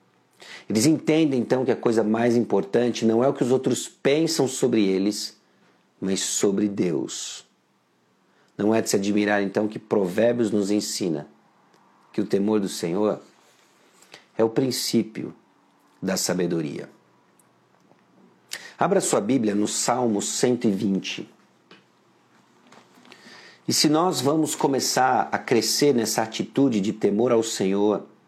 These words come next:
justamente contra um, um coração que responde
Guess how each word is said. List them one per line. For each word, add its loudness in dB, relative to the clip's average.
justamente 0
contra 0
um, 2
um 2
coração 0
que -4
responde -2